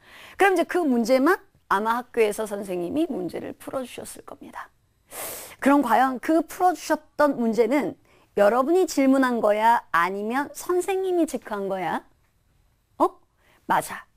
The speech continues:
즉, 여러분들이 체크한 게 아니었으면 정말 중요했겠죠. 다시 말해, 여러분들이 체크하신 것이 아니라 선생님이 체크해준 문제를 만약에 강의해 주셨다면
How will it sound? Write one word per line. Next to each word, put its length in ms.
즉, 300
여러분들이 680
체크한 560
게 300
아니었으면 1000
정말 400
중요했겠죠. 720
다시 320
말해, 380
여러분들이 560
체크하신 540
것이 200
아니라 540
선생님이 640
체크해준 680
문제를 480
만약에 420
강의해 680
주셨다면 840